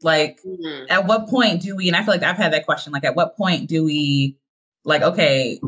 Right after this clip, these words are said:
Speaker 1: this is our time," versus, like, "This is business time." So, like, even if it's like, "Oh, if we're on a date, we're not talking about business." Like, we'll, we'll write it down in the little
Speaker 2: Yeah.
Speaker 1: note. Say it again.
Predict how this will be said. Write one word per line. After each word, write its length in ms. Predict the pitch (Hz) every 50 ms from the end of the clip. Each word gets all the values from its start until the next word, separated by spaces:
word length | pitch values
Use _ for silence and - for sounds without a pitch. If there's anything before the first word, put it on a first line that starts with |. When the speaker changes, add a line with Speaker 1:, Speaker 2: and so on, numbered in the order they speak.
| - - 165
Speaker 1:
this 180 | 175 202 214
is 100 | 180 170 -
our 240 | - 151 165 180 196
time," 480 | 196 - 226 214 214 214 214 214 214 190
versus, 340 | 165 170 175 170 160 156 151
like, 420 | 156 147 147 147 143 143 - _ _ _ _ _ _ _ -
"This 200 | 160 165 160 -
is 220 | 160 151 - 143
business 380 | - 156 156 156 156 143 139 -
time." 360 | 143 123 117 110 101 104 139
So, 120 | - 160
like, 160 | 147 135 131 -
even 220 | - 196 214 185 175
if 100 | 175 175
it's 120 | 165 165
like, 140 | 175 151 -
"Oh, 100 | - 185 190
if 60 | 196
we're 80 | 214 208
on 100 | 214 196
a 80 | 180
date, 300 | 175 175 185 185 180 - -
we're 100 | 190 190
not 120 | 180 170
talking 240 | - - 170 - 151
about 120 | 131 127 -
business." 520 | - 107 - - - - - - - - -
Like, 380 | 147 139 131 131 127 - - _ _ _ _ _ _ _ _ _ - - - - - -
we'll, 200 | 151 160 - - _ -
we'll 480 | 160 180 180 180 175 175 165 170 - _ _ -
write 220 | 180 190 196 202 220
it 20 |
down 180 | 220 220 220 220
in 40 | 220
the 80 | 220
little 180 | 220 226 226 226
Speaker 2:
Yeah. 60 | 220
Speaker 1:
note. 260 | 220 226 233 240 - _ _ _ _ _ _ _ _ _ _
Say 140 | - - 202
it 60 | 196
again. 400 | 190 180 180 175 185 269 262 -